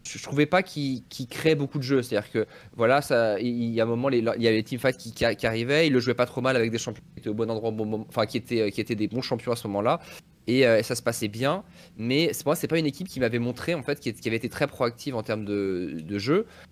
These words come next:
euh, au-delà des ganks, et c'est pas du tout le cas des deux dernières semaines. Les deux dernières semaines, ils ont, et c'est notamment le cas, c'est, c'est notamment depuis que, à la fois, ils jouent en mid jungle, mais aussi depuis que Joko et Steelback jouent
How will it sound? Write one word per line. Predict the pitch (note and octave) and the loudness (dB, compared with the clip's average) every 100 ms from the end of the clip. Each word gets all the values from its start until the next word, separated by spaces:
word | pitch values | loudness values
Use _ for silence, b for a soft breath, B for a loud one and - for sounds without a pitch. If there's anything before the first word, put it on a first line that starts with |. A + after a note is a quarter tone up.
| - | -4
euh, | G#2 G#2 G#2 G#2 G2+ G2+ - - | 2 4 6 6 6 4 0 0
au-delà | C3 C#3 D3 | 2 2 2
des | A#2+ | 0
ganks, | C3 G3+ - | 0 -2 -4
et | |
c'est | A#2 C3 | -4 0
pas | F#3+ | 0
du | E3+ | -2
tout | D#3 | -8
le | C#3+ | -2
cas | F3 | -2
des | C3+ | -2
deux | C3 | -2
dernières | B2+ C3 B2+ | -4 -4 -8
semaines. | - G#2+ F#2 | -8 -6 -6
Les | |
deux | G#2 B2 A#2+ | -4 -2 0
dernières | A#2 A#2 | 0 0
semaines, | - C#3+ F3+ | -4 -2 -2
ils | B2 | -4
ont, | A2+ B - | -6 B -10
et | - | -6
c'est | A#2 | 0
notamment | A#2 C3 B2 | 0 2 0
le | B2 | -2
cas, | - C3 G2 - | 2 2 2 -2
c'est, | C3+ C3 | -4 -4
c'est | C3 D3+ | -2 0
notamment | D#3 E3 D3+ | 2 2 2
depuis | C3 B2 D3 | 0 -4 -6
que, | - - | -4 0
à | |
la | D3 | 2
fois, | D3+ E3+ | 2 0
ils | |
jouent | B2+ C3 | 0 -2
en | |
mid | C3 | -2
jungle, | B2 C#3+ F#3 | -2 0 2
mais | C#3+ | 2
aussi | D3+ - G#3 C4 b - - | 0 -2 -6 -10 b -20 -10
depuis | B2 A#2+ F#3 | -6 -4 -2
que | C3 | 0
Joko | C3 D3+ F3 | 0 0 0
et | |
Steelback | - C#3+ F3+ | 0 0 0
jouent | B2+ | -2